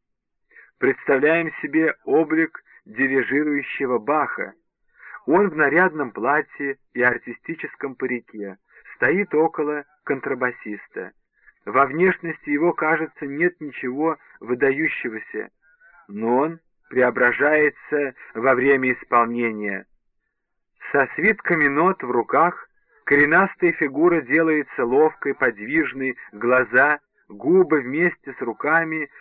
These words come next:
весь дирижерский аппарат участвует в передаче воли оркестру. Он не всегда сдержан на репетициях, но в час концерта артистически деликатен, точен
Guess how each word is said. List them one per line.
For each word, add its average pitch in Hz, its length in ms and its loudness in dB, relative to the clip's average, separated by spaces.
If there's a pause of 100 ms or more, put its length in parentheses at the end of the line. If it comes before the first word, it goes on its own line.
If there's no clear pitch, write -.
(180)
весь 156 420 2 (280)
дирижерский 139 1200 -2
аппарат 117 520 0 (320)
участвует 127 760 0
в - 80 -20
передаче 113 640 0
воли 120 480 0 (160)
оркестру. 104 800 -8 (1400)
Он 202 260 2
не 247 80 -2
всегда 185 440 0
сдержан 165 460 -6
на 160 60 -6
репетициях, 120 840 -8
но 135 220 -4
в - 60 -12
час 185 280 -2
концерта 156 640 -4
артистически 139 800 -10
деликатен, 117 720 -6
точен 120 560 -8